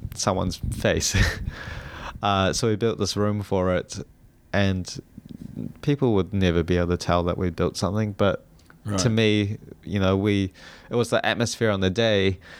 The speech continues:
Speaker 1: being able to shoot in a sort of contained area, um,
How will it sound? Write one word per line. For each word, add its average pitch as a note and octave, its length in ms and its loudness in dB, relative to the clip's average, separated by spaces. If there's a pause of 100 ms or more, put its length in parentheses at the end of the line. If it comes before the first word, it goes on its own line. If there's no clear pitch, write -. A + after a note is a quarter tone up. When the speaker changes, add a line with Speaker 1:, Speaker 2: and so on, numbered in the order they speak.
(340)
Speaker 1:
being G#2 200 2
able G2+ 160 4
to G2 80 4
shoot A2+ 320 2
in G2+ 100 -2
a F#2+ 80 0
sort F#2+ 240 0
of G2 80 0
contained F#2+ 480 0
area, F#2 760 2
um, F2 480 -4